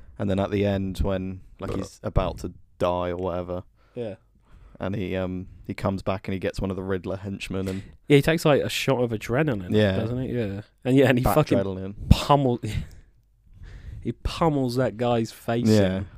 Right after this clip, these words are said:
Speaker 2: Which, that's not his fault.
Speaker 1: No.
Speaker 2: It was, it was, but still, it's quite scary.
Speaker 1: Oh, yeah, there, there's a lot of scary moments in this movie.
Speaker 2: Mm. I think I saw somewhere Matt Reeves did say it's borderline a horror movie.
Speaker 1: Yeah, I can see that.
Speaker 2: Yeah.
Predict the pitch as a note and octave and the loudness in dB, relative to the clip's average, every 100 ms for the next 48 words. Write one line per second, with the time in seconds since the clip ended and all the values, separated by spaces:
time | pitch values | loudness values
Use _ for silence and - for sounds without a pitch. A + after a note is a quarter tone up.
0 | - - - - - _ _ _ - C3+ | -20 -20 -20 -20 -20 _ _ _ -4 0
1 | E3 D#3+ - C3 A2+ G#2 - G#2 F#2 - | 4 2 2 0 0 -4 -8 -12 -12 -6
2 | B2 B2+ G#2+ F#2 A2 G#2+ G2+ - G#2+ G2+ | 4 6 6 2 -2 -2 -4 -4 -4 -4
3 | - - G2 - _ - - A#2+ G2+ - | -8 -6 -6 -8 _ -4 2 2 2 -2
4 | D3 C3+ - - G#2+ F#2+ F#2+ F#2+ - - | 0 0 -2 -6 -6 -6 -8 -10 -16 -16
5 | - B2+ G2+ F#2 F2+ A#2+ B2+ D3+ F#2+ G#2+ | 2 4 6 4 2 4 6 6 4 0
6 | G2+ E2+ - F2 F2 F2+ F2 F2 - - | 0 -2 -6 -6 -6 -6 -8 -12 -16 -16
7 | E2+ - F2 B2+ B2 G#2 - - - _ | -14 -8 -4 -2 -2 -4 -10 -20 -20 _
8 | _ _ _ - - - B2 D3+ C3+ C#3 | _ _ _ -18 -16 -4 0 2 2 2
9 | - A#2+ A2+ A2 A2+ G#2 A2 G#2 - G#2+ | 2 0 0 0 -2 -2 -4 -4 -6 -8
10 | - G#2+ G#2+ F#2+ - A2 G#2+ G#2 G#2 G2+ | -6 -6 -6 -6 -4 -2 0 -2 -2 -4
11 | F#2+ G2+ G2+ G#2+ G#2+ G#2+ A2+ - _ _ | -6 -4 -4 -2 -2 -2 -6 -8 _ _
12 | - - - C3 A2+ G2+ - F2+ - E2+ | -20 -18 -8 2 4 4 0 -6 -8 -10
13 | - A2+ G#2 | -6 -4 -4